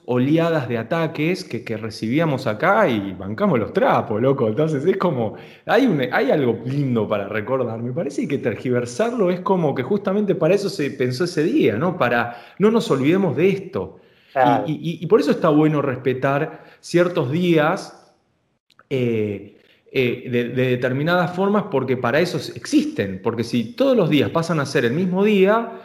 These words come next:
Speaker 1: el, hay que recordar siempre lo mismo, entonces pierde validez un poco la, la idea originaria de, "Che, estamos instaurando recordar estos días para no olvidar estos puntos", ¿no? La idea de pueblo. Y ahí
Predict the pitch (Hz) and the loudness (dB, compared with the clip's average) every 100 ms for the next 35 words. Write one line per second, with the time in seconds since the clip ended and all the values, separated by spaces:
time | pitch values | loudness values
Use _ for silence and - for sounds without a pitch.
0 | - 123 123 131 - 165 147 143 143 123 | -2 -2 0 -2 0 0 0 0 0 -2
1 | - 190 185 185 185 247 254 196 180 165 | 0 0 2 2 2 0 0 0 -2 -2
2 | 139 - 185 190 165 127 139 233 254 131 | -4 0 2 2 2 2 0 0 -2 -4
3 | 113 131 131 123 117 113 117 123 113 117 | -2 -2 0 0 0 0 -2 -2 -2 0
4 | 139 131 123 123 147 147 127 123 135 - | 0 0 -2 -2 -2 0 0 -2 -4 -2
5 | 143 147 127 107 120 127 131 110 95 - | -2 -2 -6 -4 -2 0 0 -2 -6 -8
6 | - - - 120 120 120 151 156 143 156 | -20 -18 -6 -4 0 2 2 2 0 -4
7 | 135 165 170 - - - _ _ _ _ | 0 0 0 -2 -14 -20 _ _ _ _
8 | _ - 110 113 139 131 113 117 127 - | _ -2 -2 0 0 0 0 2 0 -2
9 | 131 - - - 180 143 92 - - 139 | -8 -12 -14 -8 -4 -4 -4 -12 -6 -4
10 | 156 101 101 107 123 131 107 - 175 180 | -2 -4 -6 -2 0 0 -2 2 2 4
11 | 156 151 - - - - - - - 185 | 2 0 -2 -10 -20 -20 -20 -12 -2 0
12 | 240 370 - | 0 -4 -12